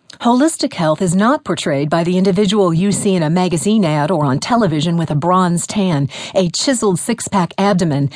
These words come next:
nibbling on lettuce and chicken breast. Nor is it the person you see at the gym spending countless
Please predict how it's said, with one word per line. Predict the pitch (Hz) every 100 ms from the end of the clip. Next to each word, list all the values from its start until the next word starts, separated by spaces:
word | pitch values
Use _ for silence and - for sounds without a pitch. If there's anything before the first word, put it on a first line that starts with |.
| -
nibbling | 196 214 190 180
on | 156 160
lettuce | 185 185 - -
and | 143
chicken | - 185 151
breast. | 131 110 - - _ _ _ _ -
Nor | 226 262
is | 240
it | 247
the |
person | 247 233 262 226
you | 196
see | 185 214
at | 190
the | 175
gym | 160 208 165
spending | - 180 175 165
countless | - 233 226 214